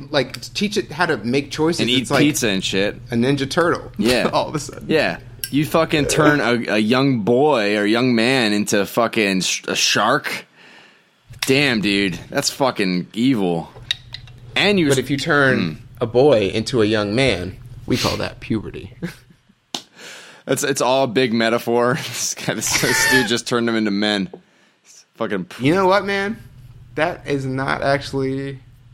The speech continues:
Speaker 1: unfeasible.
Speaker 2: I think
Speaker 1: I believe
Speaker 2: we're learning too
Speaker 1: that is
Speaker 2: much from Street Sharks, I guess. <laughs> We're learning too much from fucking Street Sharks. You wanna bring up
Speaker 1: Yeah,
Speaker 2: Biker
Speaker 1: yeah.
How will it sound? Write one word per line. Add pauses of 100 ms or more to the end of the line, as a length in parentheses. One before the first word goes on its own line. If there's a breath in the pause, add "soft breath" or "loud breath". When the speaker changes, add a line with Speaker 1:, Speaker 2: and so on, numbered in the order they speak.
(140)
Speaker 1:
unfeasible. (100)
Speaker 2:
I
think
Speaker 1:
I
believe
Speaker 2:
we're
learning
too
Speaker 1:
that
is
Speaker 2:
much
from
Street
Sharks,
I
guess.
<laughs>
We're
learning
too
much
from
fucking
Street
Sharks.
You
wanna
bring
up
Speaker 1:
Yeah,
Speaker 2:
Biker
Speaker 1:
yeah.